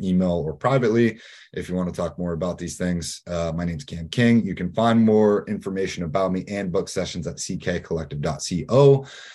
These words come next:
I also just launched a sponsorship for the podcast. You can sponsor a thirty-second spot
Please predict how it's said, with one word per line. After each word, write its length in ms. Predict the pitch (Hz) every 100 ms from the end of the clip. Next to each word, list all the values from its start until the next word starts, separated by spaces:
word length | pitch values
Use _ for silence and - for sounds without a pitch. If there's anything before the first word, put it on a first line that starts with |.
| -
I 220 | 107 113 - -
also 720 | 135 143 143 135 110 98 87
just 320 | 127 135 139
launched 560 | 127 127 110 - - 110
a 520 | 107 104 101 98 95 -
sponsorship 800 | - 117 117 117 98 110 - -
for 140 | - 117
the 80 |
podcast. 600 | 95 110 - 92 87 - _ - - - - _
You 140 | - 110
can 160 | 120
sponsor 880 | - - - 147 160 139 117 107 107 110
a 600 | 104 104 101 101 98 - _ _
thirty-second 560 | 117 135 139 127 131 135
spot 460 | - 107 98 -